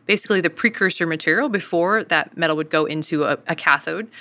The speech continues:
or they're trying to make the cathodes themselves. And so create, going specifically battery to battery.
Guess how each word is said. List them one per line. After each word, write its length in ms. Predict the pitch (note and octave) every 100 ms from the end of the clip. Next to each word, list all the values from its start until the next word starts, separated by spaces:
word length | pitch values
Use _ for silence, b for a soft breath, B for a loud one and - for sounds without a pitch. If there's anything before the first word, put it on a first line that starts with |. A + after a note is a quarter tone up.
| B B _
or 320 | C4 B3 F#3 F#3
they're 100 | E3
trying 200 | F3+ E3
to 40 |
make 180 | D#3 D#3
the 60 |
cathodes 440 | D#3 D#3 D3+ D#3 D3+
themselves. 680 | C#3+ - D3 C#3+ D#3+ - -
And 160 | D#3+
so 460 | - D#3 D3+ D3+ - _ _ _ _ _ _
create, 440 | - - G3 F#3 F3+
going 320 | F3+ E3+ D#3+
specifically 720 | D#3 - - - B3+ A#3+ G3+
battery 500 | F3+ - D3 D#3+ D#3 D#3
to 100 | E3
battery. 480 | C3+ C3+ D#2+ -